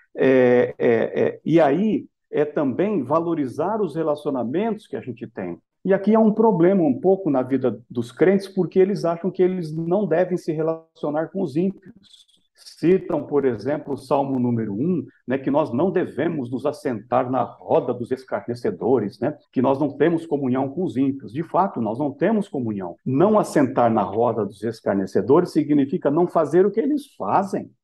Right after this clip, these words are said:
mas não os abandoná-los na caminhada, porque senão por que que Jesus teria dito que nós somos sal da terra e a luz do mundo, né? Então, que sentido tem ser um,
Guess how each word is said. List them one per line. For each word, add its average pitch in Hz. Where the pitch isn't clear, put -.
mas 151
não 160
os 208
abandoná-los 147
na 127
caminhada, 120
porque 180
senão 220
por 247
que -
que 214
Jesus 165
teria 135
dito 147
que 151
nós 127
somos 107
sal 160
da 143
terra 147
e 135
a 127
luz 123
do 120
mundo, 107
né? 120
Então, 143
que 196
sentido 202
tem 185
ser 165
um, 135